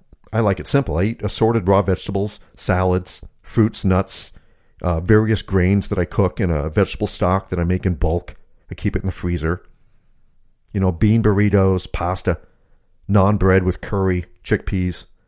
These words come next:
a lot of Indian cuisine, which is not only delicious, but almost always vegetarian. It's not that complicated. The most important thing I tell 'em, calorie counting. If you wanna lose weight, it's very simple. You gotta burn more than you put in and try to implement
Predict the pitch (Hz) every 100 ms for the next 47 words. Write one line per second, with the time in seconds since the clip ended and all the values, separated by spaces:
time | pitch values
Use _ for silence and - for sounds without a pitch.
0 | _ 87 104 101 113 117 92 90 85 85
1 | 98 107 - 92 123 131 107 85 90 165
2 | - 87 - - - - - _ - -
3 | 117 139 101 107 180 101 - 101 90 -
4 | 170 - 76 - _ _ _ _ _ _
5 | _ - - _ _ _ _ _ - -
6 | 117 139 139 - 135 123 - 85 67 -
7 | - _ - _ _ - 98 120 - -
8 | - 123 - 147 101 - 123 80 - -
9 | 135 117 95 - 95 65 - - _ -
10 | - 95 110 170 170 143 104 113 - -
11 | 98 104 117 - - - _ 95 80 78
12 | - 135 160 139 123 107 92 - 135 110
13 | 85 87 - _ - _ _ 98 110 113
14 | 117 101 110 98 -